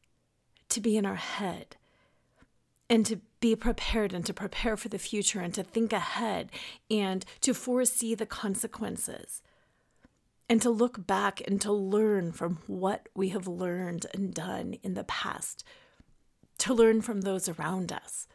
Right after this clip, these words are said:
And while there is wisdom in a lot of that, the only thing that is real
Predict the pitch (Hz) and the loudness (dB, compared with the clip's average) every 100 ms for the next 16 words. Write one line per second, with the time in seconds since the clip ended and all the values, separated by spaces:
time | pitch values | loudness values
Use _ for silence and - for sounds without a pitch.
0 | _ _ _ _ _ _ - _ _ _ | _ _ _ _ _ _ -20 _ _ _
1 | _ _ _ _ _ _ - 226 226 240 | _ _ _ _ _ _ 4 6 6 4
2 | 240 233 220 208 196 180 185 190 262 262 | 2 2 2 2 0 0 0 0 -2 -2
3 | 277 277 - _ _ _ _ _ _ - | -2 -4 -14 _ _ _ _ _ _ -4
4 | 190 175 160 - 202 - 92 87 - - | -2 -2 -4 -4 -6 -4 -2 -2 -6 -16
5 | _ _ _ _ _ _ _ _ _ _ | _ _ _ _ _ _ _ _ _ _
6 | _ _ _ _ _ _ _ _ - - | _ _ _ _ _ _ _ _ -20 -20
7 | - 247 - - 233 240 254 254 254 - | -4 -4 2 8 8 10 6 4 0 0
8 | 208 214 196 185 175 190 196 180 208 247 | 0 2 2 0 -2 -4 -8 -4 2 6
9 | 233 - - - | 6 4 -4 -16